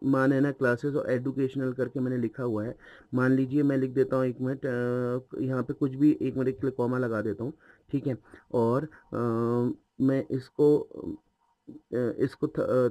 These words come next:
थंबनेल को यहाँ पे ल-, एक मिनट के लिए ये ऐड कर लेता हूँ या फिर ओके एक मिनट कुछ भी ऐड कर लेता हूँ, एक मिनट ये मैंने ऐड, ऐड कर दिया, thank you ऐड कर दिया,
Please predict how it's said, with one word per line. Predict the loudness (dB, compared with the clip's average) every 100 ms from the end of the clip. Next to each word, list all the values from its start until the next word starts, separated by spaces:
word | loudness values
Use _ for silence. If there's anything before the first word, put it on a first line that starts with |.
| 2
थंबनेल | 4 4 2
को | 0 0
यहाँ | 0 0
पे | -2
ल-, | -2 0
एक | 0 -2
मिनट | -4
के | -2
लिए | -2
ये | 0 0 -2 -2 -2
ऐड | -2
कर | -2 -2
लेता | 0 -2 -2
हूँ | 0
या | 0
फिर | 0 0 0 -2 -20 _ _ _ _ _
ओके | -6 0 0
एक | 0
मिनट | -4 -4
कुछ | -4
भी | 0 0
ऐड | 2 0
कर | -4
लेता | -4 -4 -2
हूँ, | -2
एक | -2 -2
मिनट | -4 -2
ये | 0
मैंने | 2 0 0 -2
ऐड, | -4 -8 _ -16 -10
ऐड | -4 -4 -4
कर | -6
दिया, | -8 -4 -4 -4 _ _ _ _ _ _ _ _ _ _ _ _ _ _
thank | 2 2 4
you | 4
ऐड | 4 2
कर | -2
दिया, | -2 -2